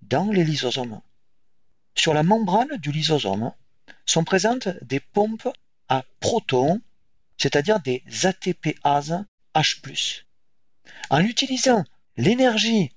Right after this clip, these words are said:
issue de l'hydrolyse de l'A T P, ces pompes membranaires, hein, permettent de stocker activement des protons dans le lysosome, conférant au contenu lysosomal le P H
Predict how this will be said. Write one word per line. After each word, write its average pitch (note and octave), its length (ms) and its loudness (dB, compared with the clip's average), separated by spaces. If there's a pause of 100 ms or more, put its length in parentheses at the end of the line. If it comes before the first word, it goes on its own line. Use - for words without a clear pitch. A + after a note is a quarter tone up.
(180)
issue A#3 340 0
de D3+ 100 2
l'hydrolyse F#3+ 800 0
de B2 80 -2
l'A A2+ 100 2
T - 160 -6
P, C4 220 -4 (500)
ces - 220 0
pompes B3+ 420 0 (280)
membranaires, D#3 680 2
hein, G#3+ 160 0 (520)
permettent A#3 380 2
de C3+ 120 -8
stocker - 720 0
activement F#3 720 0 (160)
des A#3+ 200 -2
protons G3 500 0 (500)
dans A3+ 180 2
le A#3+ 120 2
lysosome, D#3+ 640 0 (720)
conférant F#3+ 540 2 (220)
au B2+ 120 -10 (160)
contenu G3 540 4
lysosomal D3+ 720 2 (540)
le D3+ 100 2
P G3+ 140 2
H F#3+ 300 2